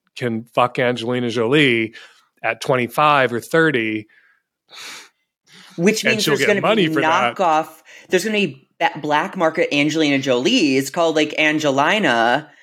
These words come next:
Speaker 2: you know,
Speaker 1: Exactly.
Speaker 2: Angelina Moly, and she has, like,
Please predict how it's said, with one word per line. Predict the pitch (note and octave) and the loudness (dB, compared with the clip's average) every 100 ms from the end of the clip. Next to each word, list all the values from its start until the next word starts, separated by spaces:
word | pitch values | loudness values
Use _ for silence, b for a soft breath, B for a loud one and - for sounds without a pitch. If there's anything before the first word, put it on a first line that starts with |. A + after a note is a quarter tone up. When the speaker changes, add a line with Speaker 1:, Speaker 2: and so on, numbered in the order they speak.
| B B _ - | B B _ -8
Speaker 2:
you | C#3 D#3 | -2 0
know, | C3+ B2+ A#2 | 2 2 0
Speaker 1:
Exactly. | A2+ A2+ A#2 _ _ - | -2 -10 -12 _ _ -6
Speaker 2:
Angelina | E3 E3+ E3+ D#3+ D3+ C#3+ | -2 0 0 2 2 2
Moly, | D3 G#3 A3 C3+ B2+ D3 | 2 2 2 2 2 2
and | D3 D3+ D3+ | 0 0 0
she | E3+ | 0
has, | D3 D3+ | 0 0
like, | C#3 C3+ C3 - | 0 0 0 -4